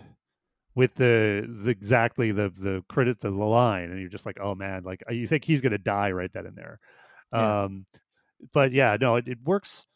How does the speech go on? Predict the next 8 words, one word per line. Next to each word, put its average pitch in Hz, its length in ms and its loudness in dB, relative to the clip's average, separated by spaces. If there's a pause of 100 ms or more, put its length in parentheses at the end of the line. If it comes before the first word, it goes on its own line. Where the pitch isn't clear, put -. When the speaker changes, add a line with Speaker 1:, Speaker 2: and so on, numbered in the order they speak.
(240)
Speaker 1:
it 135 80 -4
works 180 240 -2
super 170 320 2
well. 120 460 4 (300)
Um, 123 580 4 (320)
again, 143 320 6
I 127 100 4
think, 175 300 0